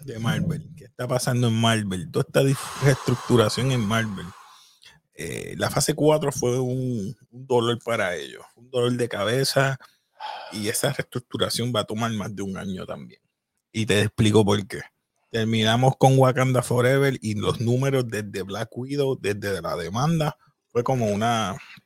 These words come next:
un curse o mal-, o puedo decir una maldición y me disculpan, una maldición para, para Marvel.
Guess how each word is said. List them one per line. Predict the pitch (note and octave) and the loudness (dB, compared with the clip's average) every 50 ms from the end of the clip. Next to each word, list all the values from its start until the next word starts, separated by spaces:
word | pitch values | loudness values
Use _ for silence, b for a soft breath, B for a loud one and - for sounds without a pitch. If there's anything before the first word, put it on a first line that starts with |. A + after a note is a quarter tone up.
| _ _ _ _ _ _ _ _ - - - | _ _ _ _ _ _ _ _ -18 -12 -8
un | C#3+ C3+ D3 - - | -8 -8 -8 -10 -6
curse | - D3+ D3 C#3+ C3+ - - - - | 0 2 2 4 4 2 0 -4 -4
o | G#2 G2 F#2+ G2+ G2 G2 G2 F#2 - - | -6 -6 -4 -2 -2 -2 -4 -6 -8 -10
mal-, | - G#2 G#2 F#2+ E2+ - b b b b b b b b b | -10 -10 -10 -10 -10 -14 b b b b b b b b b
o | - F#2 F#2 F#2 E2 D#2 | -18 -16 -16 -16 -16 -12
puedo | _ - A2+ B2 C3+ | _ 4 6 8 8
decir | C#3+ - - C#3+ C#3 C#3 | 8 6 4 4 4 4
una | C#3+ C#3 C3 C3 C3 B2+ | 4 4 2 2 2 2
maldición | C3 C3 C3 C3 B2+ B2 - C3+ B2+ B2 | 2 2 2 2 2 2 4 4 4 4
y | A#2 | 4
me | A2 G#2 | 2 2
disculpan, | G2 G2 - - A#2+ A#2+ A#2 - F#2 F2+ - - _ _ _ | 0 0 0 0 0 0 0 -2 -6 -10 -10 -12 _ _ _
una | G#2+ A#2 | -12 -8
maldición | A#2+ A#2+ A#2 A2+ A#2 - - A2 A2+ | -6 -6 -4 -4 -4 -4 -4 -4 -4
para, | A2 A2 G#2 G#2+ G#2+ A2 - - _ _ _ _ _ | -2 -2 -2 -2 -2 -4 -6 -10 _ _ _ _ _
para | - A2 G#2 G2 F#2+ - | -6 -4 -2 -2 0 2
Marvel. | A2+ B2 A#2+ A#2 A2 - F#2 G#2+ | 2 2 2 2 -2 -4 -6 -8